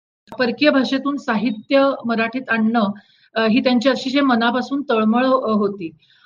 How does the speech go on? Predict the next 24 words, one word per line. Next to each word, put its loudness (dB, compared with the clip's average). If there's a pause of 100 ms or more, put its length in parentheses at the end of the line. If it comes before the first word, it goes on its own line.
(200)
आणि 2
एक 4 (100)
ट्रान्सलेशन 2
मध्ये 4
जे, 4
अ, -2 (100)
ईज 6
लागते, 2 (440)
म्हणजे, 2
अ, 0 (640)
दोन्ही 4
भाषांवर 2
प्रभुत्व 2
जे 4
लागतं, -2
जर्मन 2
मध्ये 2
पण -2
आहे 0
त्यांचं -2
आणि -2 (340)
मराठीतलं 2
पण -2
आहे, -6